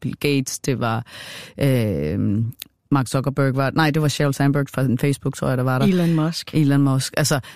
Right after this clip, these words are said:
Speaker 1: det er jo, det er jo kongerne af teknologibranchen. Og der har de jo måske været inde i den der, øh, skal vi, skal vi sige nej, fordi vi simpelthen er så uenige med ham, som det er meget tydeligt, at, øh, altså, de allerfleste af dem er, øh,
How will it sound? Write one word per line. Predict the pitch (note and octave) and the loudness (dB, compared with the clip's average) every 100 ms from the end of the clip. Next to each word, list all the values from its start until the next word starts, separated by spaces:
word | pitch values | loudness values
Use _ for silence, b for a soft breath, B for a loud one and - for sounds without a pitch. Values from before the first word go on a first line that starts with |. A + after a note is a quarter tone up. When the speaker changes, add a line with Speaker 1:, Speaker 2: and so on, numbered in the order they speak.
| B | B
Speaker 1:
det | E3+ | 0
er | |
jo, | D#3+ | 2
det | D#3+ F3 | 2 2
er | D#3+ | 2
jo | D#3+ D#3 - - | 2 -2 -6 -6
kongerne | - E3 D#3+ F3 D3+ C#3 - | 0 2 4 4 4 2 0
af | C#3+ | -2
teknologibranchen. | C3 C#3+ C#3+ B2+ D3 A2+ A2+ - B2+ B B B | 0 0 0 2 0 0 -2 0 -2 B B B
Og | D#3 | 0
der | F3+ | 2
har | E3 | 4
de | E3+ | 4
jo | D#3+ | 4
måske | D3+ - G#3+ - | 2 2 -2 0
været | F3+ E3+ | 2 2
inde | E3+ E3+ | 4 4
i | |
den | E3 C#3+ | 2 2
der, | D#3 C#3 A#2+ - B B _ D3 | 2 0 -2 -8 B B _ 0
øh, | C#3+ C3+ B2+ A#2+ A2+ - | 2 2 2 0 -2 -4
skal | - - E3 D3+ | -8 -4 -2 2
vi, | D3 C#3 - | 0 -2 -6
skal | - D#3+ C#3 | -2 0 2
vi | C3+ C3 | 2 2
sige | A#2+ D3+ | 2 2
nej, | C#3 F3 G#3+ | 4 4 0
fordi | - - D#3+ | -4 0 0
vi | D3 | 2
simpelthen | C#3+ E3+ D3 D3 | 2 2 2 2
er | C3+ | 2
så | E3 | 2
uenige | D3 F3 D3 | 2 4 4
med | C3+ D3+ | 4 4
ham, | E3 | 2
som | D#3 D3+ B2+ | 2 2 2
det | C#3 | 0
er | |
meget | A2+ A2+ | 0 -2
tydeligt, | - D3 C#3 | 0 2 2
at, | C3+ - - | -2 -4 -6
øh, | E2+ | -4
altså, | - B2 - | -2 -4 -4
de | B2+ C#3+ | -2 -2
allerfleste | D3 - D3+ - A#2 | -2 0 -2 0 -2
af | B2 | -2
dem | B2+ | 0
er, | B2+ E3 - B B B | 0 0 -4 B B B
øh, | E3+ D#3 C#3+ C#3 | 0 2 4 2